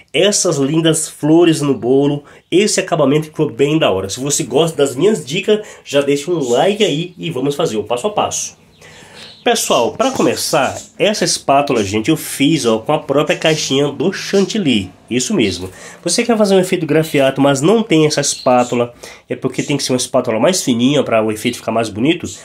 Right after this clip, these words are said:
dependendo do tamanho do bolo, certo? Então, eu vou te ensinar a fazer essa pequena espátula aqui que eu estou fazendo o meu bolo hoje. Olha aqui, o efeito bem grafiato, bem bacana. Eu estou fazendo esse movimento de zigue-zague, você percebe aqui na imagem, olha.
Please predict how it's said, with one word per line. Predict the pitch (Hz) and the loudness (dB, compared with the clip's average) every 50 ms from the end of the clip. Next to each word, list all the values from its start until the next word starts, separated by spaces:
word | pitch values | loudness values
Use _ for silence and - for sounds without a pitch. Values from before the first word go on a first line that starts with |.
| - - _ - | -20 -20 _ -16
dependendo | 107 107 156 190 208 - - 214 196 175 131 131 131 127 117 110 | -6 -2 -2 -2 -2 -2 -4 -4 -4 -2 0 0 0 0 -2 -2
do | 120 135 | -4 -6
tamanho | - 123 113 113 110 | -4 -4 -2 -2 -2
do | - 185 | -4 -4
bolo, | 160 147 143 127 123 123 139 208 247 - - | -2 2 2 4 4 4 2 2 0 -4 -12
certo? | - - - 107 120 160 160 - 214 214 214 - _ - - - - - - - - - | -14 -8 -4 -2 -2 -2 -2 -2 -4 -4 -4 -8 _ -20 -20 -20 -20 -20 -20 -16 -8 -4
Então, | 214 214 208 - 180 185 196 208 - - | -4 -2 0 2 2 2 2 2 0 0
eu | 151 175 190 | 0 2 2
vou | 165 170 170 | 2 2 0
te | 170 - 170 | 0 -2 -6
ensinar | 160 - 165 151 147 151 | -6 -2 -2 0 0 0
a | 147 | 0
fazer | - 165 147 131 117 127 131 131 131 - | 2 0 0 2 2 0 0 0 -2 -2
essa | 117 123 143 151 - 151 | -2 -2 -2 -2 -4 -10
pequena | - - 135 135 - 175 220 226 | -8 -10 -10 -6 -2 -2 0 0
espátula | 226 - - - 123 117 117 - 113 104 | -2 -4 -6 -2 -2 -2 -2 -2 -4 -4
aqui | 104 - 139 139 | -4 -6 -10 -8
que | - 131 | -8 -8
eu | |
estou | 123 - - 170 | -8 -6 -6 -6
fazendo | 170 - 139 117 120 117 113 131 | -2 -2 -2 -2 0 -2 -2 0
o | 143 | 0
meu | 190 208 156 | 0 -2 -2
bolo | 117 110 127 147 190 - - _ _ - | 0 0 0 2 0 -2 -6 _ _ 0
hoje. | 135 131 127 123 127 127 127 123 - 151 156 180 175 175 - - - - | 2 4 6 6 6 4 4 2 0 -2 -2 -2 -2 -4 -10 -14 -8 -4
Olha | 107 107 107 | -4 -2 -2
aqui, | 104 - 98 | -4 -4 -6
o | 92 | -6
efeito | 95 - 113 98 98 90 | -6 -6 -8 -8 -8 -6
bem | 95 131 147 | -4 -4 -2
grafiato, | 143 135 135 135 - 110 104 107 - - - - - - - - - - - - 104 | -2 -2 -2 -2 -2 -2 -2 -2 -4 -6 -18 -20 -20 -20 -20 -20 -20 -20 -18 -18 -10
bem | 101 98 139 151 175 196 190 | -4 -2 0 2 2 2 2
bacana. | 165 151 143 - - - - 117 113 113 113 120 123 131 131 - _ _ _ _ _ - - - - - - _ _ _ _ _ | 0 -2 -4 -6 -8 -6 -2 0 0 0 0 0 0 -2 -4 -6 _ _ _ _ _ -20 -20 -20 -20 -20 -20 _ _ _ _ _
Eu | - 120 | -10 -10
estou | 117 - 135 - | -8 -6 -6 -4
fazendo | - 120 113 131 131 | -4 0 2 2 2
esse | 127 127 - 131 | 2 2 0 0
movimento | 123 110 117 120 120 120 - | 0 0 0 0 -2 -4 -6
de | - 120 | -8 -6
zigue-zague, | 110 - 135 143 156 135 113 104 113 120 143 139 120 | -4 -4 -6 -4 -4 -4 -2 0 0 0 0 0 -4
você | 101 104 117 | -6 -8 -8
percebe | 113 - 107 95 - - 98 98 | -6 -6 -6 -6 -6 -6 -6 -8
aqui | 87 - 104 | -8 -8 -6
na | 104 | -6
imagem, | 101 98 92 101 123 139 131 117 87 | -4 -2 -2 0 0 -2 -2 -4 -6
olha. | 82 80 87 - | -8 -10 -12 -16